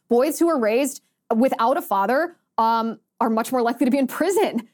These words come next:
much more likely to be part of a gang, much more likely to commit suicide. You cannot put a monetary value on something that does not have a monetary value, and that is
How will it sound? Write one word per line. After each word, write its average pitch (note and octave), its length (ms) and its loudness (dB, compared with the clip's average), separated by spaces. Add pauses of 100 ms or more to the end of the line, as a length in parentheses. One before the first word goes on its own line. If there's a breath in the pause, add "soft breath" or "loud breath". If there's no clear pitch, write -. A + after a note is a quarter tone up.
(120)
much D4 200 2
more D4 120 2
likely C#4+ 240 0
to C4 60 2
be C4+ 80 2
part C#4 160 0
of C4+ 60 -2
a B3+ 60 0
gang, A#3 400 -2
much G#3+ 180 -4
more B3 120 0
likely C4 240 0
to C4 60 0
commit C4+ 220 -2
suicide. G#3 760 -4 (220 loud breath)
You C#4+ 100 2
cannot F4+ 380 -4
put G4 160 -2
a C4+ 80 0
monetary C4 480 0
value A#3+ 380 0
on G#3 100 -2
something A#3+ 280 0
that G#3+ 260 -2 (240 soft breath)
does B3+ 140 2
not A#3+ 160 -2
have E4+ 320 0
a B3 60 2
monetary A3+ 420 -2
value, B3 380 -2 (340)
and B3+ 120 2
that A3+ 180 0
is B3 300 0